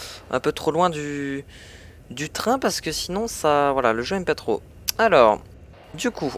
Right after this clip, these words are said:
on remonte notre fil de wagon tranquillement. Et on va voir un petit peu plus loin si on peut pas les atteler quelque part.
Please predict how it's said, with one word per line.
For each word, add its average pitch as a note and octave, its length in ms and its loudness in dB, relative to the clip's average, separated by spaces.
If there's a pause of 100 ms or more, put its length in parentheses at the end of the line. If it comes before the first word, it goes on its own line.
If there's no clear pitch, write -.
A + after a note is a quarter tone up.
on C#3+ 120 0
remonte B3 360 4
notre F#3 200 0
fil D#3+ 200 -8
de D3 80 0
wagon C#3 360 2
tranquillement. D3+ 760 -2 (1800)
Et C3+ 60 -4
on C#3 60 -2
va C#3 120 2
voir F#3 160 6
un E3+ 60 2
petit - 180 -12
peu E3+ 100 -2
plus - 200 -12
loin D3+ 300 0 (920)
si - 260 -10
on C3 100 -6
peut B2+ 180 -8
pas D#3+ 180 0
les B2+ 240 -4
atteler D#3+ 280 -6
quelque - 200 -10 (180)
part. F3 360 0